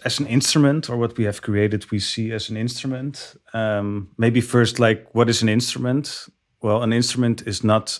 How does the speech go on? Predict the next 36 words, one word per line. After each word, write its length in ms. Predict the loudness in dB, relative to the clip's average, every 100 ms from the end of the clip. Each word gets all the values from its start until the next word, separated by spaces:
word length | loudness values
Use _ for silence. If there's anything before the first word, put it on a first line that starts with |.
| -8
a 80 | -8
tool, 480 | 4 4 4 0 -6 -2
you 100 | 2
know. 300 | 2 2 -4 _ -4
You, 380 | 0 0 -2 -6
if 180 | -8 -6
you 100 | -2
need 320 | -2 -4 -8 _
to 340 | -8 -6 -6 -10 -10
drill 260 | -4 0 0
a 80 |
hole 320 | 0 2 2 2
in 120 | 0
the 100 | 0
wall, 260 | 0 0 0
then 160 | -2
you 60 | -2
get 180 | -2 -4
a 60 |
drill, 420 | -4 -2 0 0
and, 200 | -2 -8
like, 160 | -12 -12
it's 100 | -6
very 240 | -2 0
functional. 760 | -2 -2 0 0 0 0 -2 -8 -20 -20 -20 -20 _ _
Um, 600 | -2 0 0 0 -4 -6
that's, 300 | -4 -4 -6
that's 440 | -8 -8 -8 -14 -4
what 120 | -2
I 80 | 0
would 160 | -2
see 200 | -6 -6
as 160 | -6 -8
a 40 |
tool. 440 | -8 -6 -4 -4 -8 -14 -8
Um, 600 | -6 -4 -4 -6 -8 -10